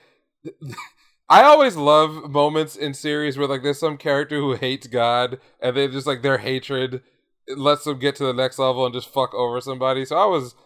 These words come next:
like, if the Emperor lived again or, like, something happened, like, I don't care, 'cause, like, that, that scene was, was worth it when he was just like, "Oh, oh, you think you killed me, motherfucker?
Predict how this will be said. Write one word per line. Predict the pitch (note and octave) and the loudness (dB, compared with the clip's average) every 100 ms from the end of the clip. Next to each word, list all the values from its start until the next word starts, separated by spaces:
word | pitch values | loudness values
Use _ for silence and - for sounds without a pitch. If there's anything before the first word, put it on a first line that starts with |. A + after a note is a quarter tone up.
| _ _ | _ _
like, | - D#3 - - | -2 -2 -2 -4
if | F3 F#3 | 0 2
the | F#3+ - | 2 2
Emperor | A3 B3 A#3 G#3 F#3 C#3+ | 2 2 4 4 2 -2
lived | C#3 C3+ D3 D3 C#3 | -12 2 4 4 0
again | C#3 C#3+ C#3 C#3 | -2 0 0 0
or, | C3+ | -2
like, | B2+ | -2
something | - C#3+ C3+ | -4 -8 -6
happened, | B2+ B2 C3 B2+ | -4 -4 -4 -6
like, | C3 C3+ | -4 0
I | F#3+ | 4
don't | G#3 F3 | 4 2
care, | - B2+ B2 A2 A2 _ _ | -2 -2 0 -2 -8 _ _
'cause, | - D3 | -6 -2
like, | D#3 C#3+ | -2 0
that, | G3 F3 - | 0 0 -2
that | F#3 F#3+ | -2 -2
scene | - F3+ F3 D#3+ | -4 -4 -2 -4
was, | C#3+ C#3+ C3+ C3 _ _ _ - | -2 -2 -2 -8 _ _ _ -2
was | D3 B2+ | -2 -2
worth | A#2+ C3+ C3 | 0 0 0
it | B2+ A#2+ _ - | -4 -4 _ -8
when | C#3 C#3 | -4 -2
he | D3+ | -2
was | C#3+ | -4
just | C#3+ | -4
like, | D3 B2+ | -4 0
"Oh, | D3 D3+ D3 - - | 2 2 -2 -14 2
oh, | E3 | 2
you | F#3+ | 2
think | G3+ G#3+ | -2 -4
you | G3+ | -4
killed | F#3 G#3+ G3+ | 2 4 6
me, | A3 A#3+ | 4 2
motherfucker? | B3 B3 B3 C4+ C4+ C#4 | 4 2 6 6 8 2